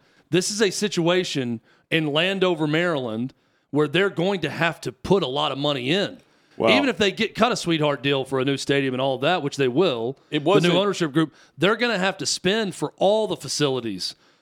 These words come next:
Speaker 1: around that team. So the, the economics of it, they don't make a ton of sense to me, other than just to say, if you just came in and said, "Well, the next one's gonna go for seven billion, no matter who it is."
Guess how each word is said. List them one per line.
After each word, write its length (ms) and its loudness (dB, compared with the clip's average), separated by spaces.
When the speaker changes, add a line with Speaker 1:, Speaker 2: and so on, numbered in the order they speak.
Speaker 1:
around 340 2
that 200 -4
team. 200 0
So 340 0
the, 240 2
the 180 0
economics 680 -2
of 200 2
it, 120 -2
they 140 0
don't 320 0
make 180 0
a 60 -12
ton 200 0
of 60 -4
sense 300 -2
to 100 -4
me, 320 -2
other 240 2
than 200 -2
just 220 -2
to 100 -4
say, 400 0
if 100 -8
you 60 -4
just 160 -4
came 180 0
in 60 0
and 80 -4
said, 260 -2
"Well, 220 2
the 100 -2
next 260 0
one's 120 -4
gonna 160 -2
go 180 0
for 140 -8
seven 380 -2
billion, 340 -2
no 80 -2
matter 220 -2
who 160 0
it 80 0
is." 340 -4